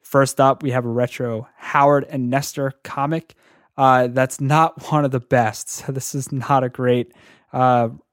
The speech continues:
great showing for Howard and Nestor. It features DuckTales, the Moon Stage. It creatively works in some tips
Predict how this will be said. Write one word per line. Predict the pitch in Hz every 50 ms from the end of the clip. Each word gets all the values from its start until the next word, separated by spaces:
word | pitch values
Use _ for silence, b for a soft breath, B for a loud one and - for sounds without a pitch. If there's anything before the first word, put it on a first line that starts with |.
| _ _ _ _ -
great | - 143 135 143 143 143 143 -
showing | - - - - 151 139 135 131 123 117
for | - - 127
Howard | 113 127 127 120 120 117
and | 113 113
Nestor. | 110 113 - - 123 117 113
It | - 131 -
features | - - 147 147 - 170 175 170 -
DuckTales, | - 147 135 - - - 143 127 127 135 139 - - -
the | - 156 147 143
Moon | 139 135 127 120
Stage. | - - - 117 117 120 135 - - - b b b b b b b b b -
It | 143 -
creatively | - - - 139 139 143 151 160 170 170 156 - 160 151 135
works | 120 127 135 151 - -
in | 160 151
some | - - 139
tips | 135 - 151 143 135 - - -